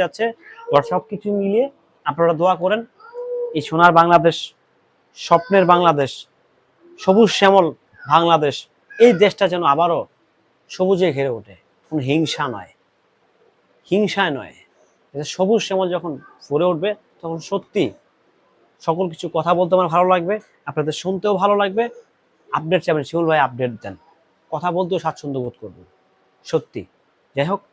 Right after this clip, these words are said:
তুফানি ঝড় মালয়েশিয়াতে চলছে, বাংলাদেশে ঝড় চলছে, বন্যা চলছে, খুব দুর্যোগ চলছে বাংলাদেশের।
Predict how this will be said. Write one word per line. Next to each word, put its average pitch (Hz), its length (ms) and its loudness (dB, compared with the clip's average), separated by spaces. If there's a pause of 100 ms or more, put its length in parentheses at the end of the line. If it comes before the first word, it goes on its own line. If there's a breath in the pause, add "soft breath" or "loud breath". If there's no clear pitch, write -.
(380)
তুফানি 170 340 0
ঝড় 175 160 2
মালয়েশিয়াতে 170 380 2 (100)
চলছে, 165 240 -4 (800)
বাংলাদেশে 156 460 2
ঝড় 160 260 4
চলছে, 180 220 -4 (120)
বন্যা 165 320 4
চলছে, 170 260 -2 (420)
খুব 170 200 -6
দুর্যোগ 160 340 0
চলছে 175 180 -4 (100)
বাংলাদেশের। 147 440 -2